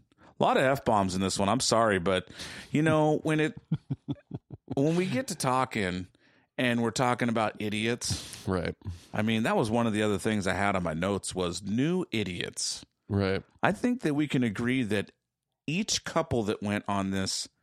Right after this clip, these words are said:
Speaker 1: Temptation Island show
Speaker 2: Oh, yeah, they're dumb.
Speaker 1: is an idiot.
Speaker 2: They're idiots.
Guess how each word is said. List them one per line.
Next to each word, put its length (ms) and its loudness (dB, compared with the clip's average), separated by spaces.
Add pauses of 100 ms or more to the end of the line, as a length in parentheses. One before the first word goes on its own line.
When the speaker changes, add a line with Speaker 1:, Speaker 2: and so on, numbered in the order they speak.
(160)
Speaker 1:
Temptation 560 -2
Island 300 -2
show 460 -2
Speaker 2:
Oh, 80 4
yeah, 140 2
they're 140 2
dumb. 440 -2
Speaker 1:
is 160 0
an 100 2
idiot. 320 0
Speaker 2:
They're 160 2
idiots. 640 -2